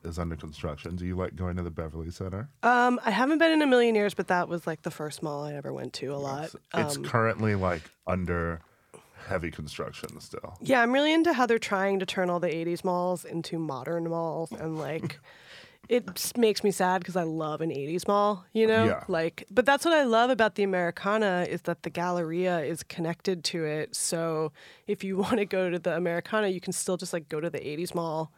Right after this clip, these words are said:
Speaker 1: Yeah.
Speaker 2: too. And, uh, that one is just as crowded all the time. It's, like, the only non-dead eighties mall.
Speaker 1: Yeah, it's super crowded. Um, the only time to go is, like, in the morning, like,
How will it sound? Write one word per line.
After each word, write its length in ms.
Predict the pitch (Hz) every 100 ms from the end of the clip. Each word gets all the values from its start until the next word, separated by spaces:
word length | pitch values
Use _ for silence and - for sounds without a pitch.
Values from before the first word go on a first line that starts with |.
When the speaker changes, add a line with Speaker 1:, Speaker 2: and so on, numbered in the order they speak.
| _ 101
Speaker 1:
Yeah. 320 | 110 90 76 _ _ _ _ -
Speaker 2:
too. 400 | 349 285 247 269 _ _
And, 420 | - 240 240 240 226
uh, 460 | 185 202 196 190 -
that 260 | 190 196 -
one 120 | 226
is 140 | 208
just 460 | 170 151 180 185 -
as 100 | 165
crowded 460 | - 175 170 156
all 220 | 98 151 151
the 100 | 143
time. 380 | 160 156 87
It's, 160 | - -
like, 180 | 170 -
the 120 | 160
only 380 | - 151 160 165
non-dead 840 | 156 151 156 151 151 156 139 -
eighties 360 | - 151 151 139
mall. 300 | 147 160 139 _ - _ 85
Speaker 1:
Yeah, 220 | 107 82 -
it's 200 | 110 -
super 720 | - - 117 95 92 85 76 - _ _
crowded. 480 | - 92 76 71 - - _ -
Um, 380 | 85 78 73 69 -
the 220 | 85 95
only 200 | 90 87
time 280 | 90 85 82
to 80 | 78
go 240 | 80 78
is, 160 | 76 76
like, 240 | 69 71 _ _
in 140 | 87 82
the 60 |
morning, 480 | 76 71 57 65 67
like, 100 | -